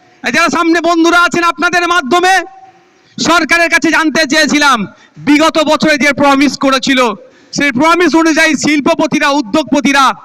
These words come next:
কত টাকা কোন কোন জায়গায় ইনভেস্ট করেছে এবং ইনভেস্টের ফলে বাংলার কত ছেলে মেয়ে চাকরি পেয়েছে এবং বাংলার কত রাজস্ব এসেছে তার ডেটাটা দেওয়া হোক। আমি তো একদম নিশ্চিত ছিলাম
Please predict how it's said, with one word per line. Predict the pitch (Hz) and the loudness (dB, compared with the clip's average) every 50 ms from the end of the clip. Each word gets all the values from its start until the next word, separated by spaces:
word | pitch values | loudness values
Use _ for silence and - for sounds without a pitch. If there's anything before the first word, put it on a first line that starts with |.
| - - - _ _ - - | -20 -20 -20 _ _ -8 -4
কত | 277 320 330 330 - 330 330 277 | -2 -2 0 0 0 -2 0 0
টাকা | 330 339 - 330 320 311 | -2 -2 -2 -2 -2 -2
কোন | - - - 339 359 359 359 349 320 277 | -4 -4 -2 0 2 2 2 0 0 -2
কোন | - 311 349 339 330 311 | -2 0 0 0 0 0
জায়গায় | 285 330 330 302 320 311 | 0 0 0 0 0 0
ইনভেস্ট | 311 285 285 302 349 349 - - | 0 0 0 0 0 -2 -4 -6
করেছে | - 320 320 320 - - 311 294 277 233 180 - - - - _ - | -4 -2 -2 -2 -2 -2 0 0 0 -2 -4 -8 -20 -20 -20 _ -6
এবং | - 311 320 302 302 | -4 -2 0 2 2
ইনভেস্টের | 320 294 302 339 381 381 381 - 370 349 320 - 294 | 2 2 2 2 0 -2 -2 -2 -2 -2 0 0 0
ফলে | 320 311 302 285 240 - - - - - _ - - | 2 2 0 0 -2 -4 -10 -20 -20 -20 _ -6 -2
বাংলার | 294 285 320 320 311 311 320 311 294 277 | 0 0 0 0 0 0 0 0 0 -2
কত | - 294 330 - 370 349 277 - | -2 -2 -2 0 0 -2 0 0
ছেলে | 330 320 311 311 | -2 0 0 0
মেয়ে | 294 294 302 302 294 277 240 - - - _ _ _ _ _ - | 0 0 0 2 2 0 0 -4 -8 -20 _ _ _ _ _ -10
চাকরি | - - 339 311 - - 262 330 359 349 | -4 -2 0 0 0 0 -2 -2 -2 -2
পেয়েছে | 285 359 339 330 - - 330 | -2 -2 -2 -2 -2 -2 -4
এবং | 311 311 311 302 285 | -2 -2 -2 -2 -2
বাংলার | 269 302 311 311 311 302 311 302 285 269 | -2 -2 -2 -2 0 0 0 0 -2 -4
কত | - - 302 330 330 339 | -4 -2 -2 -2 0 0
রাজস্ব | 359 370 370 370 359 392 370 - - - 339 | 0 0 0 0 0 -2 -4 -4 -4 -2 -2
এসেছে | 330 254 - 320 240 277 302 294 269 226 - - - - - - _ - | -2 -2 -2 -4 -2 0 0 0 0 -2 -6 -12 -20 -20 -20 -14 _ -2
তার | 302 277 285 285 285 285 240 202 | 0 0 2 2 0 0 -2 -2
ডেটাটা | 277 277 - 277 247 269 254 | -4 -2 -2 -2 -2 -2 -2
দেওয়া | 240 220 254 247 233 | -2 -2 -2 -2 0
হোক। | 226 240 233 220 175 135 127 - _ _ _ _ _ _ - | 0 0 -2 -2 -4 -8 -14 -20 _ _ _ _ _ _ -10
আমি | 185 170 196 208 | -8 -6 -4 -2
তো | - 226 202 190 160 - - | -2 -2 -4 -4 -4 -2 -2
একদম | 220 220 190 180 262 254 254 | -2 -2 -2 -2 0 2 2
নিশ্চিত | 254 269 240 - - 302 294 - - | 2 2 0 0 0 -2 -2 0 0
ছিলাম | 277 277 294 311 302 294 | -2 0 2 2 2 0